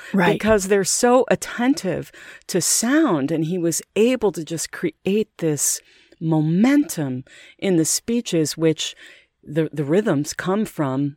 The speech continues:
Speaker 2: the Bible.
Speaker 1: Yeah, predominantly, yes.
Speaker 2: Yeah. Listen, I know that some of our listeners are Jewish or have Jewish family members and friends, so some listeners will have heard what the Genesis stories sound like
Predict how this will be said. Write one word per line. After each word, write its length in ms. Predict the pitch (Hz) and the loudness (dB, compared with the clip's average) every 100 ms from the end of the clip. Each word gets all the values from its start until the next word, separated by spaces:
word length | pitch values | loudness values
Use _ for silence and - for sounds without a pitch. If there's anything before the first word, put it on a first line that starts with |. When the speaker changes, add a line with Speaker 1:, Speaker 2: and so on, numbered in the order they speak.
| - | -6
Speaker 2:
the 100 | 151 | -4
Bible. 480 | 214 339 - 110 _ _ _ - | -2 -4 -10 -14 _ _ _ 2
Speaker 1:
Yeah, 260 | 208 208 - _ _ | 2 2 -2 _ _
predominantly, 840 | - 175 175 214 220 - - - _ | -2 2 6 6 6 2 -6 -6 _
yes. 420 | - 151 - - - _ _ | -2 0 0 -4 -6 _ _
Speaker 2:
Yeah. 640 | 226 339 403 240 143 127 127 _ - | 2 4 6 4 2 -6 -14 _ 2
Listen, 500 | 277 453 208 147 135 _ - - _ 233 | 4 6 4 2 0 _ -20 -20 _ 6
I 80 | |
know 380 | 269 320 392 - - | 10 10 8 4 0
that 220 | 220 - | 0 2
some 220 | - 269 | 4 6
of 100 | 359 | 6
our 260 | 254 202 180 _ | 6 4 2 _
listeners 460 | 185 175 190 185 165 | -2 -2 0 0 2
are 160 | 160 | 0
Jewish 580 | 139 - 170 135 - - - | -2 -2 0 0 -2 -8 -2
or 220 | 160 156 | 0 0
have 360 | 135 156 143 - | 0 -2 -2 -4
Jewish 360 | 175 170 160 - | -2 0 -2 -2
family 340 | 160 151 151 | 0 2 2
members 300 | 156 147 147 | 2 0 -2
and 180 | 139 135 | -4 -4
friends, 440 | 160 131 131 180 | -4 -2 -4 -4
so 240 | - 175 175 | 0 0 0
some 320 | - 285 311 | 2 4 4
listeners 500 | 220 - 180 160 156 | 2 0 0 0 0
will 340 | 147 185 226 | 0 2 0
have 320 | 175 160 180 | -2 -4 -6
heard 440 | - 127 110 160 - - - - - - | -8 -8 -4 -4 -4 -14 -20 -20 -20 -4
what 240 | 151 185 | 0 0
the 80 | 170 | 0
Genesis 480 | 156 156 156 156 143 | 0 2 2 -2 -4
stories 480 | - 165 156 151 - | -4 -2 0 0 -2
sound 320 | 160 147 139 | -2 -2 -2
like 220 | 135 | -6